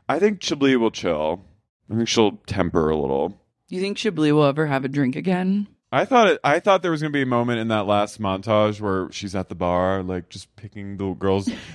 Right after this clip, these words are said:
Speaker 1: when they're both.
Speaker 2: <laughs>
Speaker 1: I thought there was gonna be a moment where you see her drinking a little rouge,
Speaker 2: I'd
Speaker 1: and I
Speaker 2: like
Speaker 1: was
Speaker 2: to,
Speaker 1: like,
Speaker 2: I'd like her to get a little sauced.
Speaker 1: She could. I
Speaker 2: I
Speaker 1: think
Speaker 2: think
Speaker 1: she
Speaker 2: she could have a light relapse moment. I
Speaker 1: I don't
Speaker 2: also don't think that she's, like, an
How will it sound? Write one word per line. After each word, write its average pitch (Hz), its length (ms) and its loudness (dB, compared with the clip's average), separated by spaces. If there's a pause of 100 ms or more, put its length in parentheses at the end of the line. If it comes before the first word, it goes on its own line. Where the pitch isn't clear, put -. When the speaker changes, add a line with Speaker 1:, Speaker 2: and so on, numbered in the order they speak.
Speaker 1:
when 127 140 0
they're 120 160 6
both. 117 300 4 (160)
Speaker 2:
<laughs> 605 180 -4
Speaker 1:
I 143 140 6
thought 170 280 2
there 175 80 4
was 170 160 4
gonna 175 160 2
be 151 120 4
a 143 80 2
moment 131 260 0
where 123 60 -2
you 123 80 -2
see 123 160 -4
her 127 160 0
drinking 117 400 -8
a 104 60 -8
little 101 260 -6
rouge, 101 640 -2 (260)
Speaker 2:
I'd - 60 4
Speaker 1:
and 135 100 4
I 139 40 8
Speaker 2:
like 440 80 10
Speaker 1:
was - 100 2
Speaker 2:
to, 523 80 8
Speaker 1:
like, - 180 2
Speaker 2:
I'd 359 180 0
like 453 200 0
her 427 140 2
to 381 80 0
get 262 160 -2
a 233 60 4
little 185 240 2
sauced. 139 840 -4 (160)
Speaker 1:
She - 200 -4
could. 359 240 2
I 220 60 4
Speaker 2:
I - 20 2
Speaker 1:
think 339 160 6
Speaker 2:
think 415 120 4
Speaker 1:
she 392 40 0
Speaker 2:
she 440 160 -2
could 427 120 4
have 311 160 -2
a 226 40 0
light 175 380 0
relapse 143 500 2
moment. 139 380 2
I 233 80 4
Speaker 1:
I - 20 6
don't 302 140 4
Speaker 2:
also 349 160 -2
don't 175 320 0
think - 180 -6
that 147 160 -6
she's, 143 240 -4
like, 139 140 0
an 135 100 -2